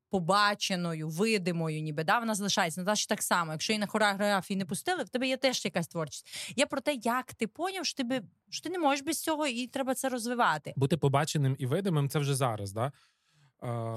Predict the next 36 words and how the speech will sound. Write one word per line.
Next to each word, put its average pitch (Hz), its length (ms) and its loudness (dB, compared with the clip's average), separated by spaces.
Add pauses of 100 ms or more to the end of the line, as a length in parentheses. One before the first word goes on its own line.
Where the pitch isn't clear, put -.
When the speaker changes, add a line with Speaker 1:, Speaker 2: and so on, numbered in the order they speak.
(160)
Speaker 1:
Ні, 220 140 2
то 208 140 4
я 233 120 4
про 220 140 0
себе 190 260 2
говорила. 170 220 0
Я 190 200 2
маю 214 220 0
на 220 60 2
Speaker 2:
Ага. 220 80 4
Speaker 1:
увазі 214 160 2
про 202 160 -4
твою 220 260 0
творчість. 196 340 -2
Як - 80 2
Speaker 2:
Мгм. 160 100 0
Speaker 1:
ти - 60 2
поняв, 208 340 2
що 202 120 -4
оцей, 240 280 -2 (180)
от 269 160 2
сьогодні 339 440 -2
це 240 100 -6
той 277 140 2
момент, 302 380 0
коли 269 160 -2
я 262 60 0
йду 262 220 -2
в 254 100 -8
Прагу, 190 500 0
Speaker 2:
Батьки 151 200 -4
Speaker 1:
наприклад, 165 300 0
Speaker 2:
купили 180 220 2
Speaker 1:
вчитися. 170 160 2
Speaker 2:
мені 160 160 0
квартиру, 120 640 -2